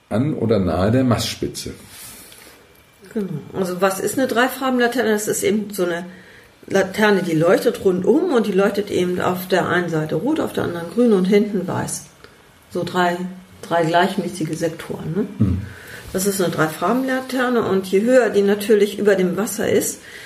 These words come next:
Speaker 2: desto weiter sieht man die. Und also bei K-, Kleinboot ist der Vorteil dann eben auch, wenn ein bisschen Welle ist, dann, wenn, wenn wir bei unserem Kleinboot irgendwie die Lichter so nahe der Wasserlinie am, am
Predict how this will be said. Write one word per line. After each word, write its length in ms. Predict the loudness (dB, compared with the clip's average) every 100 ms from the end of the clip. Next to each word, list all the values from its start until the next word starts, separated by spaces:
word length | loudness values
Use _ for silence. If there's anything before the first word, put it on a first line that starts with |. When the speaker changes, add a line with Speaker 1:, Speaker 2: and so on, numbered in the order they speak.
| -6
Speaker 2:
desto 460 | -4 -2 2 2 0
weiter 340 | -2 0 0
sieht 260 | 0 -4 -2
man 220 | 0 0
die. 300 | 0 -2 -2
Und 500 | 0 2 2 0 -4 -4
also 200 | -2 -2
bei 180 | -2 -2
K-, 160 | -4 -14 -16 -12
Kleinboot 560 | -2 2 4 4 4
ist 340 | 2 -2 -8 -12 -18 -20 -10 -2
der 80 | -2
Vorteil 420 | 2 0 2 2
dann 220 | 2 2
eben 160 | 2 0
auch, 180 | -2
wenn 120 | -2 -2
ein 40 |
bisschen 360 | -2 -4 -4 -4
Welle 240 | 0 2
ist, 260 | 2 0 -6
dann, 140 | -6 -8 -16 -10
wenn, 320 | -4 -2 -2 -4
wenn 260 | -2 -2 0
wir 200 | 2 4
bei 140 | 4 2
unserem 380 | 2 4 2 -2
Kleinboot 720 | -2 2 2 2 2 0 0
irgendwie 580 | -2 -2 -2 -4 -4 -6
die 180 | -6 -2
Lichter 400 | 2 2 2 -2
so 160 | 0 -2
nahe 260 | 2 4
der 160 | 4 2
Wasserlinie 540 | 0 -2 -4 -4 -4
am, 280 | -2 -2 -2 -6
am 100 | -6